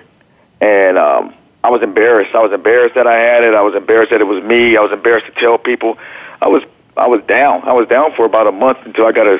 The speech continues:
swift kick in the butt from a good friend of mine, but it was, it was real shocking, man. So I went through, um, did my consultation with the doctor, and,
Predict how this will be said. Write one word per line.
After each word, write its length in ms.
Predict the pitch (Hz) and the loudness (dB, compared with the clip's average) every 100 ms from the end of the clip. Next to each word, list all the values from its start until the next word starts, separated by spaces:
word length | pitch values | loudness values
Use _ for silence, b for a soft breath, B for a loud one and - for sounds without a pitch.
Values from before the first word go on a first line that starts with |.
| - - | -2 -2
swift 220 | 139 - | -2 -2
kick 180 | 139 123 | -4 -2
in 60 | |
the 80 | 110 | -2
butt 240 | 131 135 | 0 -2
from 120 | 120 113 | -2 -4
a 60 | |
good 160 | 123 120 | -2 -2
friend 220 | 139 135 | -2 -2
of 60 | 117 | 0
mine, 280 | 113 113 | 0 0
but 180 | 107 - - B B B B | 0 -4 -6 B B B B
it 80 | - | 0
was, 100 | 131 | 2
it 160 | 156 160 | 2 2
was 100 | 131 | 0
real 280 | 131 165 139 | 0 0 0
shocking, 460 | - 123 113 110 | 0 0 -2 -4
man. 220 | 113 117 131 | -2 -2 0
So 80 | 160 | 0
I 120 | 147 | 0
went 260 | 143 165 - | 0 -4 -2
through, 320 | 147 151 143 | 0 2 4
um, 360 | 139 120 110 98 _ _ _ _ _ _ _ _ - B B B - | 2 2 -2 -10 _ _ _ _ _ _ _ _ -20 B B B -2
did 120 | 165 | 0
my 120 | - | 0
consultation 600 | 139 135 139 - 131 131 | -2 -4 -2 -2 0 0
with 120 | 123 | 0
the 80 | 113 | 0
doctor, 520 | 117 117 113 123 120 | 0 -2 0 0 2
and, 300 | 110 101 92 | 2 2 -2